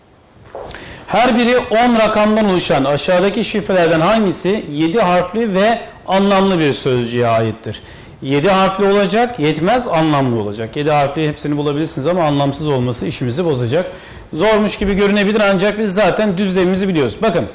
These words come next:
sekiz mesela. Sekiz tek başına, sonrasında iki gelmiş, altı gelmiş. Sekiz, iki, altı her biri birbirinden farklıdır.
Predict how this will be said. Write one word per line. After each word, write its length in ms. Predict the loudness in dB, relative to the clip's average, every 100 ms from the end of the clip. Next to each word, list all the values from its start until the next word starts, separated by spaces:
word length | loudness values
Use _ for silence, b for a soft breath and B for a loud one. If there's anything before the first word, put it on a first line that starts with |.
| -16 -20 B B B B B -20 -16
sekiz 560 | -8 -2 0 0 0 0
mesela. 400 | 0 0 0 -2 -10 -20 -20 -20 -20 -16
Sekiz 640 | -6 -2 0 2 0 -2 -8 -10 -4
tek 240 | -2 0
başına, 320 | -2 0 -2
sonrasında 440 | 0 0 0 -2 -2
iki 240 | 0 2
gelmiş, 340 | 4 2 0
altı 360 | 0 2 2 0
gelmiş. 320 | -2 -2 -6 -14 B B
Sekiz, 400 | -6 -4 -2 -2
iki, 220 | -2 0
altı 400 | 2 2 2 -2 -4 -2
her 260 | 0 2
biri 220 | 0 0
birbirinden 540 | 0 -2 0 0 0 0
farklıdır. 640 | 0 0 0 -4 -8 -14